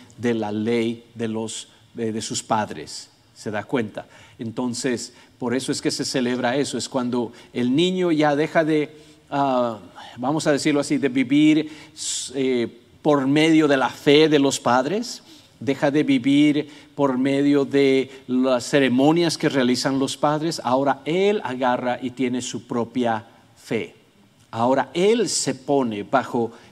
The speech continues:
los mandamientos. Y eso es exactamente la manera en que Jesús también tuvo que haberlo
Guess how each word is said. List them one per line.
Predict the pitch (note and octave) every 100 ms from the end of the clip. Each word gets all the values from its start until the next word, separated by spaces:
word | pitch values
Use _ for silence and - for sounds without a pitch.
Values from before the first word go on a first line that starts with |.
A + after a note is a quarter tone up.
| _
los | A#2 B2+ B2 -
mandamientos. | A2 G#2 G#2 G#2 G#2+ F#2 - - - _ _ _ _ -
Y | A#2
eso | A#2 D3
es | -
exactamente | C3 - D3 E3 D3+ D#3+ A#2+ A#2
la | A#2
manera | A#2 A#2 A#2 A#2+
en |
que | A2+
Jesús | A#2+ G#2+ - D3+ A#2 - - -
también | G#2+ G#2 C3 G#2+
tuvo | B2+ A2
que | A2 A2+
haberlo | G#2+ A#2+ A2+ G#2+